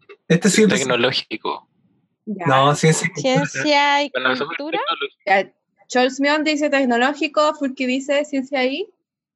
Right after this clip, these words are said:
Speaker 4: Sí, empresa
Speaker 1: Yo
Speaker 4: y
Speaker 1: igual.
Speaker 4: tecnología.
Speaker 3: Empresa y tecnología, ¿ya? ¿Qué dice?
Speaker 1: No, yo de ciencia y cultura.
Speaker 3: Dice ciencia y cultura.
Speaker 1: Sí,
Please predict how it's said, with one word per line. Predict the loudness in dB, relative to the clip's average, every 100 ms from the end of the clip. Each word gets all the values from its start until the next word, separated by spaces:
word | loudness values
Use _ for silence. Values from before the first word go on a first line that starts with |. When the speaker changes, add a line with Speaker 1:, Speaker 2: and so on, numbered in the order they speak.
| _
Speaker 4:
Sí, | _ _ -10 -8
empresa | -6 -8 -6 2
Speaker 1:
Yo | 4
Speaker 4:
y |
Speaker 1:
igual. | 6 4
Speaker 4:
tecnología. | 0 -8 -6
Speaker 3:
Empresa | -4 -2
y |
tecnología, | -2 -2 -2 -4 -6 -6
¿ya? | -6 -6 -8 _ _ _ _ _ _ _
¿Qué | -14
dice? | -10 -4 2
Speaker 1:
No, | 4 6
yo | 6
de | 6
ciencia | 4 2 4 4
y |
cultura. | 4 4 2 2 -6 -12 -10 -10 -14 -18 -20 -20 _ _ -2
Speaker 3:
Dice | 0
ciencia | 2 0
y | 2
cultura. | 0 0 0 0 -4 _ _ _ _ _ _ _ _
Speaker 1:
Sí, | 2 4 2